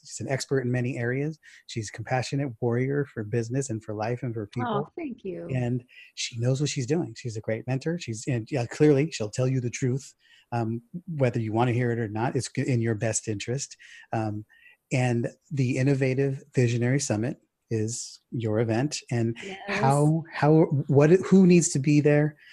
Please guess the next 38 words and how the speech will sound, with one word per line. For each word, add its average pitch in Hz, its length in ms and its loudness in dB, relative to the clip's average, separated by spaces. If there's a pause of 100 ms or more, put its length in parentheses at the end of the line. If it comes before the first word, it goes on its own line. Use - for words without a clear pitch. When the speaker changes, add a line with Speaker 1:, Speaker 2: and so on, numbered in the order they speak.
(200)
Speaker 1:
and 120 380 4 (200)
what 123 120 6
are 120 40 6
they 113 100 4
gonna 107 140 4
get 107 220 0
when 107 100 -2
they're 107 60 -6
there? 127 220 -6 (460)
Speaker 2:
Well, 233 80 0
if 226 80 -2
you 254 120 2
know 240 260 0
you're 302 240 2
a 254 80 0
leader 214 720 -4
already, 175 640 -2 (120)
this 185 180 -10
isn't 220 280 -6
for 214 80 -4
people 202 340 -4
like, 170 300 -6
"Am 202 180 -6
I 208 120 -4
a 190 100 -6
leader?" 180 500 -6
You, 226 160 -6
if 233 200 -6
you're 403 160 4
a 349 40 2
leader, 226 280 0
you 208 180 -2
know 196 240 0
you're 208 200 2
a 202 40 0
leader 190 500 -2
because 196 460 -8
it, 220 140 -6